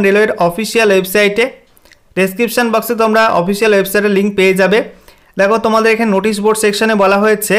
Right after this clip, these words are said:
"Notification for engagement of act apprentices for training slot in Eastern Railway units", নোটিশ নাম্বার এখানে দেওয়া আছে, দেখতে পাচ্ছ, টোয়েন্টি টোয়েন্টি থ্রি টোয়েন্টি ফোর, দু হাজার তেইশ চব্বিশের জন্য কিন্তু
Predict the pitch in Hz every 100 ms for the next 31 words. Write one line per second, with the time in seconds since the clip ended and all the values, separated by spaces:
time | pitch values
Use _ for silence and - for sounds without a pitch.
0 | 277 - _ _ _ _ _ _ _ _
1 | - 185 220 226 233 233 240 220 214 220
2 | - 190 202 214 208 226 220 - 185 185
3 | - 185 202 - 180 180 208 208 208 220
4 | 226 - _ _ - 190 190 202 208 233
5 | - 196 202 208 190 196 185 185 214 208
6 | 202 180 208 175 190 202 220 - - _
7 | _ - 165 185 220 220 208 214 208 214
8 | 196 190 190 190 247 262 - _ _ -
9 | 175 208 214 208 262 294 - _ _ _
10 | 214 214 233 240 214 208 220 - 247 277
11 | _ - 196 190 220 175 139 160 175 208
12 | 202 196 202 208 202 220 208 214 208 214